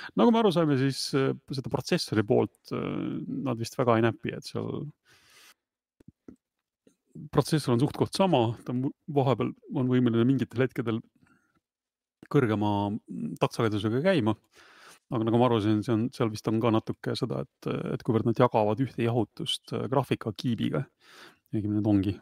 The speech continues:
ongi ühes, äh, komplektis ju tegelikult koos. Et siis, äh,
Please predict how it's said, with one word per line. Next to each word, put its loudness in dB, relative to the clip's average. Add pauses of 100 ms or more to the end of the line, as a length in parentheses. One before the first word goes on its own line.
(120)
ongi -2 (160)
ühes, -4 (160)
äh, -4 (680)
komplektis -2
ju 0
tegelikult -2
koos. 4 (800)
Et 0
siis, 2
äh, 0